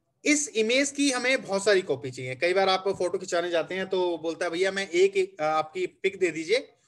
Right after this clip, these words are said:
उसकी मैं चालीस फोटो बना दूंगा या छत्तीस फोटो बना दूंगा या पचास फोटो बना दूंगा।" तो किस तरीके से बनाता है, क्या तरीका है कि एक पिक्चर को आप बहुत सारी पिक्चर्स में कन्वर्ट कर सकें?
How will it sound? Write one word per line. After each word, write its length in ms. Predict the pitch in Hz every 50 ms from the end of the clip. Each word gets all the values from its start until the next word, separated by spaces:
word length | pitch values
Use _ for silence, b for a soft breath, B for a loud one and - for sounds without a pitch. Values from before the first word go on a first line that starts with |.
| _ _ -
उसकी 240 | 190 190 - 220 208
मैं 160 | 202 208 202
चालीस 320 | - 202 175 185 220 214 -
फोटो 220 | 220 196 202 202
बना 200 | 180 165 151 135
दूंगा 220 | 123 131 127 127 127
या 260 | 131 160 180 190 190
छत्तीस 420 | 190 - - 190 - - 226 -
फोटो 200 | - 202 190 190
बना 220 | 175 165 156 147 139
दूंगा 260 | 135 143 139 143 143
या 120 | 147 160
पचास 300 | 160 - 202 - 214 214
फोटो 260 | 208 - 196 190 190 170
बना 160 | 160 151 139
दूंगा।" 220 | 131 143 156 165 170 - b b b b b b -
तो 80 | 302 302
किस 260 | - 339 311 - -
तरीके 260 | 320 294 285 285 285
से 100 | 285 -
बनाता 340 | 240 214 175 151 131 120 117
है, 60 | 107 _ _ _ _ _ _ _ _ _ _ _ -
क्या 140 | - 262 277
तरीका 440 | 269 - 262 240 247 254 247 269 247
है 120 | 240 262
कि 200 | 254 285 262 - -
एक 240 | 226 254 269 - -
पिक्चर 300 | 240 240 - 240 226 208
को 320 | 214 240 240 247 262 269
आप 640 | 269 - - 196 196 202 220 262 - - - _ _ _ _ _ _ _ _ _ -
बहुत 220 | 175 196 226 220 -
सारी 200 | 240 226 220 220
पिक्चर्स 420 | 220 214 - - 202 190 - 196
में 180 | 214 254 262 -
कन्वर्ट 320 | 233 220 208 190 175 -
कर 120 | - 127
सकें? 240 | 120 - _ _ -